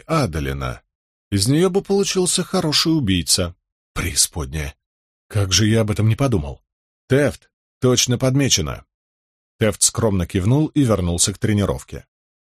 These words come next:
Он предположил, что женщина была искательницей приключений. Но что, если и впрямь убийца? Парень подобрал свой тренировочный меч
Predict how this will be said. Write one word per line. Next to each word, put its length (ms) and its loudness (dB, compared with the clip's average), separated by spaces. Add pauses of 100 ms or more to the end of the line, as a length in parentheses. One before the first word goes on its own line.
Он 160 0
предположил, 600 0
что 220 -2
женщина 480 0
была 220 2
искательницей 640 -2
приключений. 840 -2 (320)
Но 100 -2
что, 180 0
если 320 -2
и 40 -2
впрямь 360 0 (300)
убийца? 680 0 (840)
Парень 320 2
подобрал 420 4
свой 260 2
тренировочный 680 0
меч 340 0